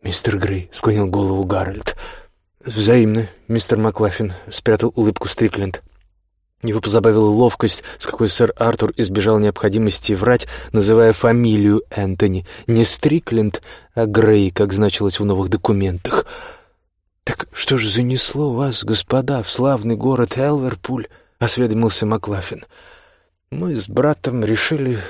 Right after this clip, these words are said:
сменить обстановку и завтра с утра отправляемся на Мейн», — объявил сэр Артур. «Сельская идиллия, красивые закаты, тишина и чистый воздух. Что еще нужно тем, кому надоела городская суета?»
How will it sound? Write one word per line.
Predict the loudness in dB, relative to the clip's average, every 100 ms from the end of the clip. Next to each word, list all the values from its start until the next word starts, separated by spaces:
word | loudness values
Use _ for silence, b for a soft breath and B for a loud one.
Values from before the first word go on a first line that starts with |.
| B
сменить | -6 -4 -4 -4 -4
обстановку | -4 -2 -2 0 0 -2 -4 -2
и |
завтра | 0 0 -2 -4 -8
с | -6 -4
утра | -2 0 -2
отправляемся | -2 -2 0 2 0 0 -2 -4 -6 -8 -4
на | -2 0
Мейн», — | 0 0 -2 -4 -14 _ _
объявил | -2 0 0 -2
сэр | -2 -4 -4
Артур. | -6 -6 -10 -12 B B B B _
«Сельская | 2 4 4 0 2 0
идиллия, | 0 -2 2 2 2 0 0 -2
красивые | 0 0 0 0 0 2
закаты, | 2 0 -2 -4 -4 -2
тишина | -2 0 0 0 0
и | 0 -2 -4
чистый | -2 -2 0
воздух. | 2 2 0 -4 -8
Что | -2 0
еще | 2 2
нужно | 4 4 2
тем, | 2 2
кому | 4 4
надоела | 4 4 6 6 4
городская | 2 2 0 -2
суета?» | -2 -2 -2 -2